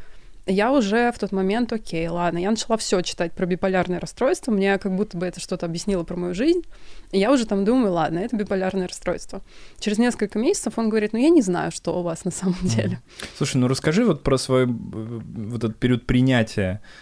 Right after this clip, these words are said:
Speaker 2: того, что это даже не депрессия, да, потому что на самом деле биполярное расстройство часто людей пугает больше,
Speaker 1: Мгм.
Speaker 2: чем, э, просто депрессия.
Speaker 1: Слушай, я, мне кажется, если <laughs> нас смотрит,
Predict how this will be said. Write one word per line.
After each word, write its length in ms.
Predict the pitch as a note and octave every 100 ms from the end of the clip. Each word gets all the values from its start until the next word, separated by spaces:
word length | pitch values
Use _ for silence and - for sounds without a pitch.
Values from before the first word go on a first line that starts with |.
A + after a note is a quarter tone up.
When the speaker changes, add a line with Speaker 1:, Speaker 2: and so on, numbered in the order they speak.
| - -
Speaker 2:
того, 240 | A2+ G#2+
что 220 | G#2+ - G#2+
это 560 | G#2 G2 G#2 G2 G2
даже 280 | F#2+ G2+ G#2
не 120 | G#2 G2+
депрессия, 600 | G#2 A2 G2+ - - F2+
да, 100 | G#2+
потому 200 | - G#2
что 260 | G#2 F#2
на 200 | E2+ G#2+
самом 260 | G#2 G2+ G2+
деле 460 | G#2 G2+ G2+ G2 F2+
биполярное 640 | G#2 G2+ G#2 G#2+ G#2+ G#2
расстройство 500 | G#2 - C#3+ E3+ A#2+
часто 380 | - A2+ - G#2+
людей 320 | G#2 G#2+ G#2+
пугает 420 | - A2 G#2+ F#2+
больше, 600 | G#2 A2+ F2+ - - F#2+ - -
Speaker 1:
Мгм. 260 | F#3+ G3+ -
Speaker 2:
чем, 420 | - G#2 G2 F#2+ F#2+
э, 380 | F#2+ G2 G2 F#2 -
просто 340 | G#2 F#2 -
депрессия. 540 | - F#2+ F#2 G2 - - - - - - - - -
Speaker 1:
Слушай, 360 | - G#3 -
я, 180 | F#3 G#3
мне 160 | A3+ G#3+
кажется, 400 | G#3+ G#3+ - -
если 320 | G#3 G#3 G3+ - -
<laughs> 120 | -
нас 300 | A#3+ B3 A3
смотрит, 480 | A#3+ A#3 A3+ G#3